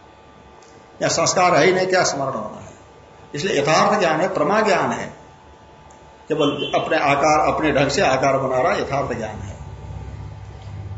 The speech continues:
ये उत्तर दिया उसने। भ्रांतिस्तु विधान, विधानांतरेणापि भविष्यति इत्यह, कहते हैं भ्रांति जो अन्य प्रकार से भी हो सकता है,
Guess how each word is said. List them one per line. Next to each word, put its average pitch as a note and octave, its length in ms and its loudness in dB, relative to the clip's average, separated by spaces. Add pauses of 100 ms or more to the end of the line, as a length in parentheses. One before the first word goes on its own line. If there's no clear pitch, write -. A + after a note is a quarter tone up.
(240)
ये E3+ 60 2
उत्तर C3 220 2
दिया G2+ 320 -4
उसने। - 280 -10 (2250)
भ्रांतिस्तु G3+ 600 4
विधान, - 760 2
विधानांतरेणापि F#3+ 1120 2
भविष्यति C#3 560 0
इत्यह, C#3 400 -2
कहते C#3 420 0
हैं - 240 -6 (260)
भ्रांति F#3+ 480 2
जो A3 80 8
अन्य G#3 280 4
प्रकार G3 320 4
से G3 120 2
भी F#3+ 80 0
हो B2+ 100 2
सकता A#2+ 440 -2
है, - 240 -6